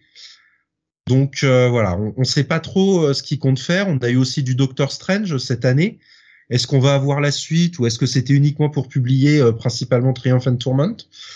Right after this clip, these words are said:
Je ne sais pas. Panini communique assez peu sur sa stratégie, de toute façon.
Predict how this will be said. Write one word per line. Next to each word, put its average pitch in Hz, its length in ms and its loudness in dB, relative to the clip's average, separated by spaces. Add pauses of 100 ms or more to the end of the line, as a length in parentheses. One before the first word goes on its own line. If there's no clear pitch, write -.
(380)
Je 107 140 2
ne 156 60 4
sais 156 200 0
pas. 147 400 -2
Panini 110 340 4
communique 110 360 0
assez 110 260 0
peu 131 100 0
sur 120 160 -4
sa 107 140 -4
stratégie, 104 520 0
de - 40 -2
toute - 180 -4
façon. 120 400 -2